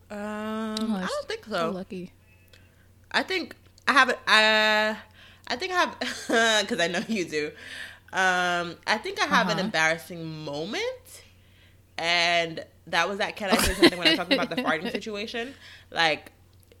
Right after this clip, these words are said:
Speaker 1: it was, it was an embarrassing moment only because I didn't realize it would resonate with so many people, and I didn't realize so many people were actually gonna listen in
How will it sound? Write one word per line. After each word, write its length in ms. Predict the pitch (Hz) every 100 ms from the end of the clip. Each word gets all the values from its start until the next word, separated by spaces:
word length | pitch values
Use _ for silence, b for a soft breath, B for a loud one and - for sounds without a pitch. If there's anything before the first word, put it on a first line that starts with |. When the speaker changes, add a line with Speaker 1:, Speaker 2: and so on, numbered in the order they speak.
| _ _ - -
Speaker 1:
it 140 | - 220
was, 220 | 240 233 -
it 120 | 233
was 140 | 254
an 100 | 311
embarrassing 500 | 269 220 208 247 277
moment 320 | 220 202 226
only 160 | - 269
because 160 | - -
I 100 | -
didn't 140 | 240 294
realize 280 | 254 220 202
it 100 | 220
would 120 | 196
resonate 380 | 180 185 208 185
with 120 | 180
so 80 | 190
many 160 | 185
people, 240 | 175 214 254
and 80 |
I 60 | 202
didn't 100 | 247
realize 220 | 254 208
so 80 | 214
many 100 | 220
people 240 | 214 233 233
were 160 | 190
actually 280 | - 202 233
gonna 160 | 214 170
listen 380 | 165 202 - 135
in 280 | - 202